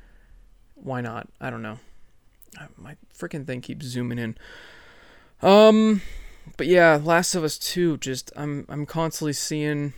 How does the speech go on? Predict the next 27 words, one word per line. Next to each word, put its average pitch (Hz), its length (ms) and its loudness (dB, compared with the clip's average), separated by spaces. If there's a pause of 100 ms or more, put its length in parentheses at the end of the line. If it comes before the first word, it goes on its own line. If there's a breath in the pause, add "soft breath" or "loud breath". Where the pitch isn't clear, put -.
(120)
it - 220 -8
pop 135 300 -4
up. 135 220 -2 (960)
Yeah, 131 460 -6 (260 loud breath)
I 135 80 -8
don't 143 120 -6
know. 127 220 -4 (520 soft breath)
That's 127 240 -10
just 131 220 -10
crazy. 127 340 -6
It 117 80 -12
got 120 180 -8
delayed. 120 400 -4
I - 40 2
really 247 200 2
didn't 277 140 -2
expect 254 360 -4
that 165 180 -2
because, 147 280 -10 (460 soft breath)
think 247 140 -8
about 247 160 2
it, - 20 -4
May 143 340 -4
is 220 120 -6
only 220 180 -4
next 170 260 -8
month. 170 320 -10